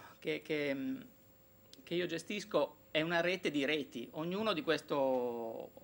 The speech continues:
ogni, ogni, ogni segnalino blu è un coworking che è quindi una rete in sé. Quello che noi abbiamo cercato di fare, che cerchiamo di portare avanti, è di far diventare questi luoghi una serie, di, di inserirli in una grande rete, ed è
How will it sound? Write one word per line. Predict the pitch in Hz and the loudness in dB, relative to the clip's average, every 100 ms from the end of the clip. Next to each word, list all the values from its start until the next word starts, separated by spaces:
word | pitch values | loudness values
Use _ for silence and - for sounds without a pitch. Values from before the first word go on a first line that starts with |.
| - - - - - - | -20 -20 -20 -20 -20 -16
ogni, | - 170 - | -6 -6 0
ogni, | 170 208 208 | 0 0 -2
ogni | 180 202 | -2 -2
segnalino | 180 160 151 151 160 156 | -2 0 2 2 0 -2
blu | 151 165 170 - | 2 2 2 -2
è | - 147 | -4 -2
un | 135 131 | 0 0
coworking | 147 147 147 - 139 131 - - - | 0 2 0 0 -4 -4 -14 -20 -12
che | - 139 | -2 -2
è | |
quindi | - 147 | 0 2
una | 143 139 | 2 4
rete | 131 135 147 | 4 4 0
in | 135 | -2
sé. | - 147 117 - - - - | 2 2 2 -2 -20 -20 -8
Quello | 196 165 | -4 -2
che | |
noi | 160 165 | 2 2
abbiamo | 151 139 | 2 0
cercato | - 143 160 151 | -2 4 4 4
di | 165 | 2
fare, | 160 131 | 4 4
che | 127 | 2
cerchiamo | 139 - 151 135 | -6 0 0 0
di | 127 | -2
portare | 139 - 160 | -2 4 6
avanti, | 175 135 131 160 | 8 6 4 0
è | 147 | 0
di | 135 | 0
far | 131 147 | 0 0
diventare | 135 139 135 156 123 - | 0 0 4 6 4 0
questi | 160 147 175 | -4 -2 0
luoghi | 160 127 120 127 - - - - - - - - | 4 4 4 0 -4 -18 -20 -20 -20 -20 -20 -4
una | 143 135 131 | 0 2 0
serie, | - 139 120 120 120 117 - - - - | 4 6 6 2 0 -2 -8 -20 -20 -14
di, | - 139 | -10 -6
di | 156 151 | -2 0
inserirli | 156 - 185 139 127 139 - | 0 0 2 2 0 -2 0
in | 135 | 0
una | 131 | 0
grande | 127 123 120 120 | 2 2 2 -2
rete, | 117 107 - - | -4 -6 -6 -6
ed | |
è | 131 | -6